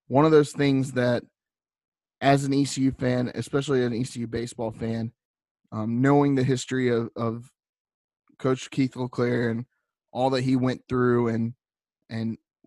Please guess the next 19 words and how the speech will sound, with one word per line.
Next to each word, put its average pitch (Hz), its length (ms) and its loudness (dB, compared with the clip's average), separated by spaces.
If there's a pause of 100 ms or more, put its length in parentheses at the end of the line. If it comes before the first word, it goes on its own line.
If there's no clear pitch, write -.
kind 135 200 0
of 127 200 -4
what 143 260 -2
the 143 60 -4
number 139 240 0
twenty-three 135 560 0
means, 123 420 0
and 117 180 -4 (540)
getting 139 240 4
to, 131 100 0
what 139 260 2 (420)
getting 143 260 2
to 131 100 -2
Omaha 131 440 2
means 127 320 2
for 127 140 -4
this 123 200 -2
team, 120 380 0
and 113 180 0